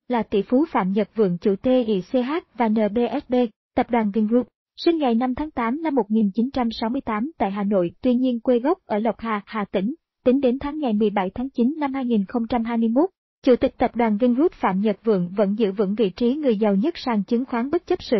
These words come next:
biến động của cổ phiếu vip. Giá trị tài sản của tỷ phú Phạm Nhật Vượng hiện tại là một trăm tám mươi chín nghìn hai trăm tám mươi chín tỷ đồng. Ông hiện đang nắm giữ hơn chín trăm tám mươi lăm triệu cổ phiếu của Vingroup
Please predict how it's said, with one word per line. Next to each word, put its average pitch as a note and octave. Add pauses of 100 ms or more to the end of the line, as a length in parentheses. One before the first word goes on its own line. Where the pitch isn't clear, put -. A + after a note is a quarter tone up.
biến B3
động F#3
của G3
cổ F#3+
phiếu A#3+
vip. E4+ (360)
Giá D4
trị A3+
tài A#3
sản G3+
của G#3
tỷ G3
phú C4
Phạm F#3+
Nhật G3+
Vượng G3+
hiện F#3+
tại F#3+
là A3+
một A3
trăm A#3+
tám A3
mươi C4
chín A#3+
nghìn A#3
hai A#3+
trăm A#3
tám A3
mươi C4
chín A#3+
tỷ G3
đồng. G#3 (120)
Ông B3+ (360)
hiện G#3+
đang A#3+
nắm B3
giữ A#3
hơn A#3
chín B3
trăm B3
tám A3+
mươi C#4
lăm B3+
triệu G#3
cổ -
phiếu B3
của G3
Vingroup A3+